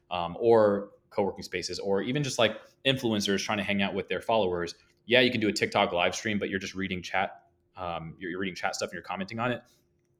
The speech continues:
It's not as much of a deep emotional connection. And so I've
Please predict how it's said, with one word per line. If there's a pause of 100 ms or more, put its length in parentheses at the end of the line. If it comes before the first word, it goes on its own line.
It's
not
as
much
of
a
deep
emotional
connection. (280)
And
so
I've